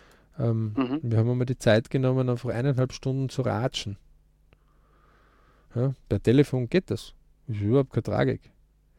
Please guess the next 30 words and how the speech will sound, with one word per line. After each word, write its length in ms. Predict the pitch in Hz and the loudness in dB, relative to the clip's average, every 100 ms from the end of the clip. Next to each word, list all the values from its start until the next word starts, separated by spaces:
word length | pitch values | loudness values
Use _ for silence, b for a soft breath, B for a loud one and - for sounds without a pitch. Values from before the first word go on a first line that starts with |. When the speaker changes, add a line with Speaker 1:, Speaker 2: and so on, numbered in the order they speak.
| b b b b b b b b b - | b b b b b b b b b -8
Speaker 1:
Und 120 | 113 | 0
wenn 160 | 113 113 | 2 4
ich 160 | 107 | 0
mit 160 | 120 - | -4 -2
einem 100 | 110 | 2
Headset 300 | 110 - 143 | 2 2 -2
das 160 | 135 123 | -2 -2
mache 280 | 131 131 131 | 2 2 0
oder 140 | 113 | -2
das 200 | 120 113 | -4 -2
halbwegs 320 | 110 113 117 | 0 0 -4
so 100 | - | -4
mache, 200 | 123 131 - | -2 -2 -2
dann 120 | 123 | -2
kann 140 | 120 | 0
ich 100 | 117 | -2
das 160 | - - | -2 -4
auch 80 | 113 | -2
so 160 | - | 0
machen, 320 | 120 117 117 | 0 2 0
dass 220 | 117 113 120 | -2 -4 -6
ich 120 | - | -4
daneben 420 | 120 113 113 123 | 0 2 2 0
etwas 240 | 110 113 | -4 -4
anderes 300 | 95 107 117 | -4 -2 -4
tun 320 | - 156 185 180 | 0 0 2 0
kann. 280 | - 107 117 _ _ _ _ _ - | -2 -2 -6 _ _ _ _ _ -4
Ja? 160 | 120 | -2
Also, 160 | 139 180 | 0 -2
Speaker 2:
Mhm. 220 | 247 294 | -2 -4